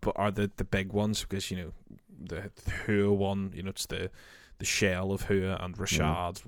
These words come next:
Speaker 1: That was, you know.
Speaker 2: I just, I just don't rate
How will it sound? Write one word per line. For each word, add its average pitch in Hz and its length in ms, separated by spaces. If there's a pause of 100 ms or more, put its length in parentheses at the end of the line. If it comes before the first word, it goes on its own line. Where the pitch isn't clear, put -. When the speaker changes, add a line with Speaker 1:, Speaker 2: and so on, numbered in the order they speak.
(140)
Speaker 1:
That - 220
was, - 440 (100)
you 82 120
know. - 20
Speaker 2:
I - 20
just, 165 300
I 113 80
just 117 260
don't 90 260
rate 87 280